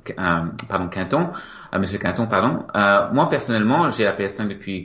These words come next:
euh, quelques, moi, je crois, je crois même plus quelques semaines maintenant.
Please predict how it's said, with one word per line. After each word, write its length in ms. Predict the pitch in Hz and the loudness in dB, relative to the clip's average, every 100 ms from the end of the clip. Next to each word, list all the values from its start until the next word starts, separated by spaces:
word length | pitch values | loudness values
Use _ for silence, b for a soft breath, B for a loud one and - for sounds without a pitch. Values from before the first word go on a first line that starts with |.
| - | -2
euh, 480 | 87 87 87 87 87 | 2 4 4 2 0
quelques, 420 | - 87 - 82 - | -4 -4 -4 -4 -6
moi, 100 | 85 | -12
je 80 | 82 | -10
crois, 160 | - 80 85 82 | -4 0 0 -2
je 120 | - | -4
crois 140 | 85 | 0
même 180 | 82 90 | 2 2
plus 120 | - | 0
quelques 240 | - 85 - | -4 -4 0
semaines 220 | 104 98 | 2 4
maintenant. 320 | 95 117 | 4 4